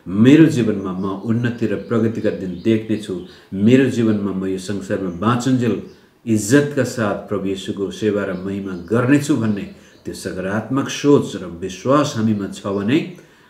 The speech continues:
हामी भिखारी भएर बाँच्नु पर्दैन, मगन्ते विश्वासी बन्नु पर्दैन, मगन्ते पास्टर प्रचारक पनि बन्नु पर्दैन। हामी ख्रिस्ट येशूबाट पाइने आशिष अनुग्रह यहाँसम्म कि बाइबलले भन्छ,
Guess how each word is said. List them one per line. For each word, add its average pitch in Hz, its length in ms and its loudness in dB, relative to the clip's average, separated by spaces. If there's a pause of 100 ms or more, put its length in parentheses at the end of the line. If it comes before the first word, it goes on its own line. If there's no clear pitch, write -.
(120)
हामी 90 420 -6 (220)
भिखारी 113 640 2 (280)
भएर 92 380 -8
बाँच्नु 92 380 -10
पर्दैन, 90 380 -14
मगन्ते 104 640 0
विश्वासी 104 540 -6
बन्नु 92 280 -6
पर्दैन, 107 520 0 (280)
मगन्ते 113 520 0
पास्टर 104 440 -6
प्रचारक 104 580 -4
पनि 98 160 -6
बन्नु 92 320 -8
पर्दैन। 98 420 0 (500)
हामी 101 220 -2
ख्रिस्ट 165 460 -4
येशूबाट 98 600 -2
पाइने 147 720 4
आशिष 113 460 -4
अनुग्रह 107 600 0 (180)
यहाँसम्म 135 540 6
कि 117 60 0
बाइबलले 107 420 2
भन्छ, 98 280 -2